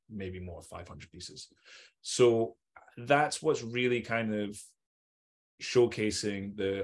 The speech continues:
all over print stuff for me at the moment. Um, and that will continue. I probably won't do any, like, poly t-shirts or anything. So, uh, until n-, next year, I'd like to do more, <clears throat> sorry, excuse me, more, um, Hawaiian shirts.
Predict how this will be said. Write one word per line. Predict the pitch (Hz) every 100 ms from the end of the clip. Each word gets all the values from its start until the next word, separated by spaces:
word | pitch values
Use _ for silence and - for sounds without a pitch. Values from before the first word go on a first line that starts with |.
| -
all | 110 110
over | 104
print | 95 104 98
stuff | - 92
for | 98
me | 98
at | 95
the |
moment. | 95 98 92 101 _ _
Um, | 107 95 95 98 98 95
and | 107 104 110
that | 110
will | 107
continue. | 98 95 92 107 113 107
I | 98
probably | - 110 110
won't | 107 104 101
do | 107 104 101 98 92 _ _ _ _ 113
any, | 107 104
like, | 101 95 95 - _ -
poly | 110 101 98
t-shirts | 92 98 104 95 98
or |
anything. | 95 92 101 92 92
So, | - 98 98 - _ _ _ _ _ _ _ _ _ -
uh, | 101 95 98 95
until | 117 107 120
n-, | 113 113 113
next | 123 120 120 -
year, | 110
I'd | 107
like | -
to | -
do | 120
more, | 104 110 104 95 -
<clears throat> | 247 175
sorry, | - 98
excuse | - 104
me, | 98 98
more, | 107 101 101
um, | 98 98 101 98 -
Hawaiian | 110 107 101
shirts. | 123 123 -